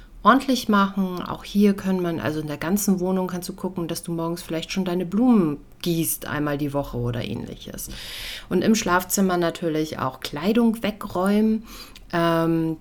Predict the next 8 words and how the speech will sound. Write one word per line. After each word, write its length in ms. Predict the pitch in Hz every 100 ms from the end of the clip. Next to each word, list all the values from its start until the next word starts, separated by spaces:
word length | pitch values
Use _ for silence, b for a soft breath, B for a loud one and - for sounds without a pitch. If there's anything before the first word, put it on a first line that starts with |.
| -
die 240 | 165 160
von 280 | - 156 147
gestern 340 | 202 202 226
noch 160 | 202 196
irgendwo 360 | - 185 175
rumliegt 680 | 175 175 175 170 170 170 -
oder 240 | 170 156
ähnlichem, 640 | - 160 156 156 151 147